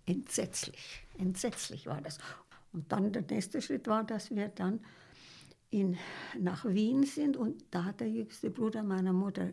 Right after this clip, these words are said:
studiert, war aber auch beim Militär,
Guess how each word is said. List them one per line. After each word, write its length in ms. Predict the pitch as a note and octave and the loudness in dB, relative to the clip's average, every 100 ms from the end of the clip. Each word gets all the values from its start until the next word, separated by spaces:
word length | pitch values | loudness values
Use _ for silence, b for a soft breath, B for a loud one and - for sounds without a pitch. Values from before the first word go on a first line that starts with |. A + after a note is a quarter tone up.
| - | -6
studiert, 720 | - F3 C#3 F#3 A3 E4 - - b b b b b - | -2 0 2 4 4 2 -4 -18 b b b b b -6
war 340 | F#3 F#3 G#3+ - | 0 2 0 -2
aber 460 | A3+ A#3+ D4+ D4+ E4+ b b b - - | -4 -2 0 0 -2 b b b -8 0
auch 240 | F#3 F#3 | 2 2
beim 160 | A3+ A#3 | 0 2
Militär, 520 | C4 D#4 D4+ D4 | 4 2 2 2